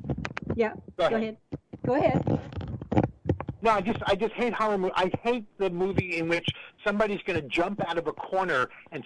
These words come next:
Speaker 2: stick a, a, a knife in somebody's eye. I, I don't
Speaker 1: Yeah.
Speaker 2: wanna <laughs> watch that.
Speaker 1: Yeah, so I, I never did those kind of reviews. But what I did do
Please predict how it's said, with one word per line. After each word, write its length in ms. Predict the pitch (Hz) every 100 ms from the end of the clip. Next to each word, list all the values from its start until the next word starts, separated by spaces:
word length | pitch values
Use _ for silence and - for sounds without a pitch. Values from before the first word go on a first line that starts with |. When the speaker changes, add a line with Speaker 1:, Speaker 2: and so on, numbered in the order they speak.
| -
Speaker 2:
stick 180 | 185 170
a, 540 | 151 135 - 151 160 -
a, 60 |
a 40 | 147
knife 300 | 151 185 180
in 140 | 160 139
somebody's 300 | 160 143 135
eye. 380 | 143 139 117 98
I, 260 | 110 131 139 - 135 -
I 100 | 139 135
don't 160 | 175
Speaker 1:
Yeah. 80 | 156
Speaker 2:
wanna 160 | 156 -
<laughs> 140 | 202 -
watch 240 | - -
that. 340 | 139 - - - _ _ _
Speaker 1:
Yeah, 260 | 262 185 165
so 200 | - 269
I, 260 | 151 - 277
I 40 |
never 240 | 294 302
did 320 | 294 277 269 - - -
those 200 | 247 262
kind 220 | - 233
of 60 | 226
reviews. 360 | 220 196 180 123 -
But 200 | 214 -
what 200 | 240 247
I 100 | 233
did 220 | - 403 -
do 140 | 202